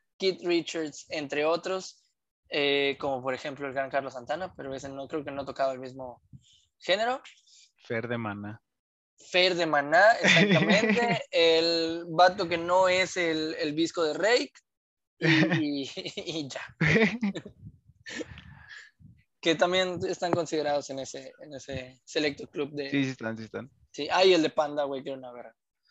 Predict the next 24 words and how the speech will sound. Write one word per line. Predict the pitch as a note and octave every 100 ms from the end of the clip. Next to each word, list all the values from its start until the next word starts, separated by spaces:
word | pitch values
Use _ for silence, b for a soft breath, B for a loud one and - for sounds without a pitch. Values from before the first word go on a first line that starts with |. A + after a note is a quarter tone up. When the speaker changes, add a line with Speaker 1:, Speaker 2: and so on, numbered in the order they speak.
| _
Speaker 2:
Ah, | A#2+ C3
y | B2+ A#2+
Jay | A2+ B2+
de | C3
la | A#2
Cueva | - A#2 A#2+ A#2+
de |
Moderato, | A2+ A2 G#2+ A2 - A2+
obviamente. | A2 G2+ A2 _ _ _
Speaker 1:
Ah, | G#3 A#3 F#3+
verga, | C#3 E3 D#3 C#3+
no, | C3+ C3
sí, | -
sin | C#3+ - A2+ -
pedos, | C3 B2+ B2+ B2
güey. | B2+ C3+ D#3
Y | E3
el | E3
guitarrista | E3 D#3+ D#3 D#3 F3
de | D#3
La | C#3+
Tigresa | C#3+ C#3 C3+
del | C3+
Oriente. | B2+ B2+ -